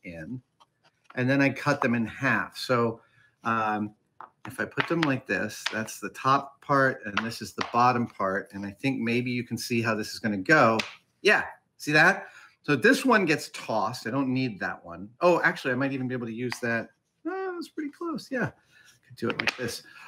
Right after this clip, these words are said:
Um, and that doesn't matter. So, uh, then these two would be here in the lid, and my box would surround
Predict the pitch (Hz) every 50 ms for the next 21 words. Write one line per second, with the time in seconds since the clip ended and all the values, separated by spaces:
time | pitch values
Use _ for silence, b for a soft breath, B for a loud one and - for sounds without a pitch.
0 | B B B - 143 151 151 147 147 143 139 135 131 - _ _ _ _ _ _
1 | _ _ _ _ _ _ _ - 123 120 120 117 107 95 92 - - 107 95 -
2 | 92 90 90 87 87 87 _ _ _ _ _ - - - - - - - - -
3 | - - - - - B B B B B B B B B - - 175 151 120 113
4 | - - 143 131 127 123 120 123 123 123 131 - - - - 135 151 151 147 147
5 | 143 127 156 185 208 196 - - - - 165 143 135 135 139 135 - - 123 127
6 | 123 101 127 131 123 120 - - 185 180 165 143 131 127 - - 127 127 123 123
7 | 120 123 135 156 202 220 190 143 131 127 117 - 143 135 135 131 131 127 110 -
8 | 156 190 196 147 - - - - 139 131 120 - - - 151 139 139 143 160 185
9 | 202 226 214 208 175 -